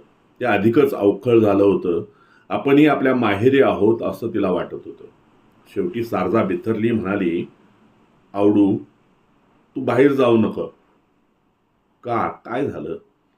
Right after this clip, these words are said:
"अगं, तुला कोणाची तरी दृष्ट लागल." "लागू दे," आवडी खुदकन म्हणाली.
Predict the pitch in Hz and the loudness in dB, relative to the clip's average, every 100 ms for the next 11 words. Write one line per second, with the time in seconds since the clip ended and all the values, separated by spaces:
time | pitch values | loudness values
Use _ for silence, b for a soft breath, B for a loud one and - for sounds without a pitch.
0 | _ _ _ _ _ _ _ _ _ _ | _ _ _ _ _ _ _ _ _ _
1 | _ - 104 101 92 87 87 92 95 113 | _ -10 -8 -6 -6 -6 -8 -8 -8 -10
2 | 110 123 101 87 - 147 135 90 78 76 | -8 -8 -10 -14 -12 -6 -4 -4 -6 -12
3 | - _ _ _ _ _ _ _ _ _ | -16 _ _ _ _ _ _ _ _ _
4 | - 101 107 143 170 110 95 92 120 - | -6 -2 2 4 6 6 4 0 -2 -4
5 | 107 95 127 120 101 110 98 98 175 185 | -8 -6 -4 -2 0 0 0 0 -2 -6